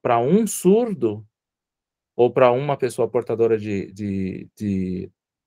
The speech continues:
é, transtorno do espectro autista, o que é inclusão pra aquela pessoa é diferente do que é essa, essa pergunta. O que é inclusão? Pra um é uma coisa, pra outro é outra, pra outro é outra, pra outro é outra. Nós não vamos ter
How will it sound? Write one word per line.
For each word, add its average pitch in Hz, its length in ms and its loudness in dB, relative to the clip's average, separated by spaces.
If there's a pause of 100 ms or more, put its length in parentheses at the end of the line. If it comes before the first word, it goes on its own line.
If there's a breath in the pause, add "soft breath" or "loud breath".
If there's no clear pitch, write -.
(760)
é, 98 160 -2 (220)
transtorno 107 420 4
do 107 40 -2
espectro 104 460 0
autista, 147 500 2
o 120 80 6
que 160 240 2
é 160 120 10
inclusão 160 480 2
pra 120 140 2
aquela 185 340 4
pessoa 180 540 2 (380 soft breath)
é 170 120 6
diferente 170 640 2
do 160 120 -2
que 160 160 0
é 147 40 4
essa, 139 380 2 (180)
essa 247 220 2
pergunta. 185 480 0 (400)
O 180 60 0
que 175 140 -2
é 240 60 2
inclusão? 185 480 4
Pra 147 200 2
um 170 180 2
é 160 60 2
uma 139 180 -2
coisa, 165 300 -2
pra 143 180 2
outro 139 280 2
é 120 40 2
outra, 139 360 2
pra 127 140 -2
outro 123 280 0
é - 20 4
outra, 127 320 2
pra 117 160 -2
outro 110 240 0
é - 20 2
outra. 101 220 -2 (340 soft breath)
Nós 120 180 2
não 170 140 6
vamos 165 360 0
ter 143 340 4